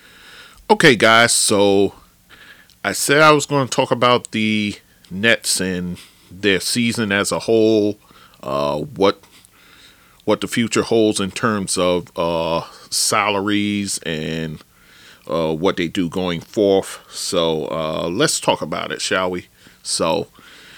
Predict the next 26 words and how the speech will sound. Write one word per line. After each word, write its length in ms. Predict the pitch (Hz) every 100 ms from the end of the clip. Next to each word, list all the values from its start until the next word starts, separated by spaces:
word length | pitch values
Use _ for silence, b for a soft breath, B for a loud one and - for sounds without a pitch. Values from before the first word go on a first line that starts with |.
| B B _
their 160 | 113 104
season 420 | - 196 240 220
started 460 | - 160 156 151
out 200 | 135 139
like 280 | 117 120 -
this. 460 | 92 76 - - -
<laughs> 40 | B B B B - -
Um, 460 | 110 92 87 120 - _ _ _ _ - B B B B B B B
you 140 | 87
know, 260 | 87 87 82 -
um, 460 | 80 76 82 82 - _ -
training 300 | 117 104 98
camp 280 | - 98 92
and 100 | 90
all 200 | 92 92
that 180 | 90
type 240 | - 92 80
of 80 | 78
stuff. 400 | - 87 85 -
And 220 | 85 82
then, 200 | 85 82
you 80 | 87
know, 300 | 82 78 78
uh, 420 | 76 78 78 76 -
of 180 | 85 -
course, 580 | 107 90 82 - -